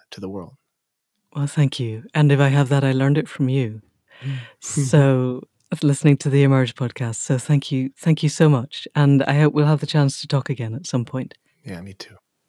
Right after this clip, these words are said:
Speaker 2: So huge thanks to Daniel for the depth and the clarity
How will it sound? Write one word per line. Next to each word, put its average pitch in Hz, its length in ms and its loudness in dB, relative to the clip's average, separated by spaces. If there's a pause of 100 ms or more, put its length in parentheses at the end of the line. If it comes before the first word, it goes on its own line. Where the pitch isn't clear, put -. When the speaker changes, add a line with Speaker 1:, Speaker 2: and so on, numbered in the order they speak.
(580)
Speaker 2:
So - 200 0
huge 196 340 6
thanks 185 440 2
to 156 140 -2
Daniel 143 520 2 (180)
for 135 680 0 (680)
the 135 240 -4 (200)
depth - 600 -4 (100)
and 151 160 2
the 135 80 2
clarity 160 760 -2